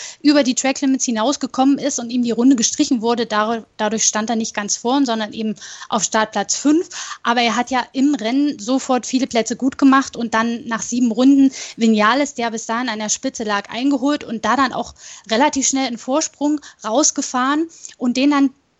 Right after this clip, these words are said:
relativ souverän verwaltet, hatte man den Eindruck. Also es wirkte wirklich, als hätte er das im Griff.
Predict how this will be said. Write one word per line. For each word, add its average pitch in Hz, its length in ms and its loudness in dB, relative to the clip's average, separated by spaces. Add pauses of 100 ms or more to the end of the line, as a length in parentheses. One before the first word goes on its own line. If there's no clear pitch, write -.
(400)
relativ 285 380 2
souverän 285 600 0
verwaltet, 262 720 -2
hatte 208 200 -6
man 202 140 -6
den 202 120 -10
Eindruck. 202 340 -8
Also 214 220 -2
es 226 300 -2
wirkte 240 300 -4
wirklich, 277 280 -4
als 220 180 -8
hätte 269 180 0
er 233 120 2
das 226 160 -2
im 208 160 -6
Griff. 269 380 0